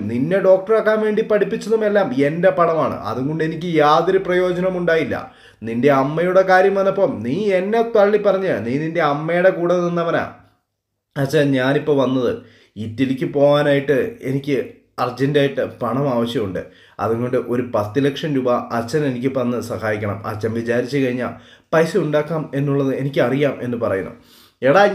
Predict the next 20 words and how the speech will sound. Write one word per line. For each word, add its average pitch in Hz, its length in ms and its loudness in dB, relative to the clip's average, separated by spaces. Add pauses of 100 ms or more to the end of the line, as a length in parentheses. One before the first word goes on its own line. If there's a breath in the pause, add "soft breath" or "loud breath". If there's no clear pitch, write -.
ഞാൻ 190 320 0
വിചാരിച്ചു 208 460 2
കഴിഞ്ഞാൽ 196 360 -2
പൈസ 165 380 0
ഉണ്ടാക്കും 160 440 -4
ഉണ്ടാക്കാതിരിക്കുമോ? 143 680 -2 (100)
പക്ഷെ 143 260 -2
നിനക്ക് 175 420 -2
ഞാൻ 208 220 2
എന്തിനാ 202 220 0
പൈസ 175 220 0
തരുന്നേ? 170 320 -2 (400 soft breath)
അഞ്ച് 175 460 -2 (200)
പൈസ 170 380 2
നീ 214 260 2
എൻ്റെ 202 180 0
കയ്യിൽ 202 140 2
നിന്ന് 202 140 -4
പ്രതീക്ഷിക്കണ്ട. 180 540 -4 (220)
നീ 120 180 -4